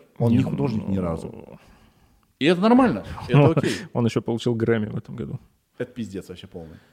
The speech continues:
Speaker 1: Так вот, а, это круто, что ты сам говоришь, э, что ты не смотришь YouTube, тебе все, что, все, что тебе
Speaker 2: Ну,
Speaker 1: интересно,
Speaker 2: понимаешь,
Speaker 1: твоя
Speaker 2: э,
Speaker 1: работа.
Speaker 2: тут важно сделать замечание, что это не какое-то снобство. Я бы, может, и хотел смотреть YouTube, но я как захожу, там, например, во вкладку в тренде, там,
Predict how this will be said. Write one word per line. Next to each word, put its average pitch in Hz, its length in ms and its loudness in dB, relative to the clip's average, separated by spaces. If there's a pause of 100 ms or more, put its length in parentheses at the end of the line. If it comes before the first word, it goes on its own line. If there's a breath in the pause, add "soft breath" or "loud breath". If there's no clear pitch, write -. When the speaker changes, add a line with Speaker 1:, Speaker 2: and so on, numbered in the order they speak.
(840 soft breath)
Speaker 1:
Так 170 160 2
вот, 185 400 4
а, 131 1300 4
это 160 180 4
круто, 214 300 2
что - 120 -6
ты 151 140 -6
сам 170 260 0
говоришь, 131 480 -2
э, 92 220 -10
что - 180 -10
ты 123 160 -4
не 123 140 2
смотришь 135 460 -4
YouTube, 165 420 0 (400)
тебе 127 300 -2 (100)
все, - 180 -2
что, 151 80 -8 (220)
все, - 140 -8
что - 140 -8
тебе 110 80 -12
Speaker 2:
Ну, 117 40 0
Speaker 1:
интересно, 120 240 -2
Speaker 2:
понимаешь, 156 220 4
Speaker 1:
твоя 131 140 4
Speaker 2:
э, - 100 4
Speaker 1:
работа. 110 200 2
Speaker 2:
тут - 100 -2
важно 135 260 4
сделать 123 240 4
замечание, 120 400 2
что - 160 0
это 107 100 -4
не 110 80 4
какое-то 120 340 0
снобство. 113 480 0
Я 123 160 6
бы, 127 120 2
может, 123 200 -2
и 131 40 -2
хотел 139 260 0
смотреть 107 460 -4
YouTube, 117 320 -6
но 123 100 0
я 127 80 4
как 123 160 -2
захожу, 139 420 4
там, 110 240 2
например, 110 360 0
во 107 80 0
вкладку 113 380 -2
в - 80 -12
тренде, 110 360 0
там, - 300 -6